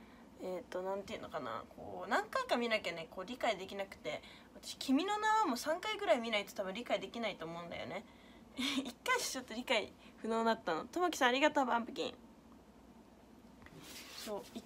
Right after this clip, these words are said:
回じゃ覚えられなくて。覚えられないっていうか、理解ができないの。えー、ゆうさん、パンプキンありが-、あ、違う。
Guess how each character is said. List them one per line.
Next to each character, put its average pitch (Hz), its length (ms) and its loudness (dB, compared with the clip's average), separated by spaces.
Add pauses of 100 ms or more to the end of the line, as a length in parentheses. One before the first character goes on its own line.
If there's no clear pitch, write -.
(100)
回 392 160 4
じ 254 80 4
ゃ 202 40 6
覚 220 200 0
え 254 60 2
ら 262 100 6
れ 269 80 0
な 208 120 -2
く - 120 -12
て。 - 300 -10 (1160)
覚 240 220 0
え 381 60 6
ら 370 100 4
れ 359 80 2
な 302 100 4
い 202 40 0
っ - 20 -6
て - 100 -12
い - 40 -18
う - 20 -18
か、 185 80 -6
理 233 80 -6
解 208 180 -2
が 151 80 -6
で - 100 -12
き - 100 -12
な - 100 -10
い - 20 -12
の。 - 60 -14 (1200)
え 247 140 8
ー、 - 20 10
ゆ 277 140 8
う 381 40 10
さ 381 100 6
ん、 302 40 4
パ 311 120 8
ン 311 40 4
プ - 60 -10
キ - 60 0
ン 269 40 4
あ 269 40 2
り 285 80 -2
が-、 294 160 2
あ、 226 180 8
違 226 40 2
う。 - 20 -4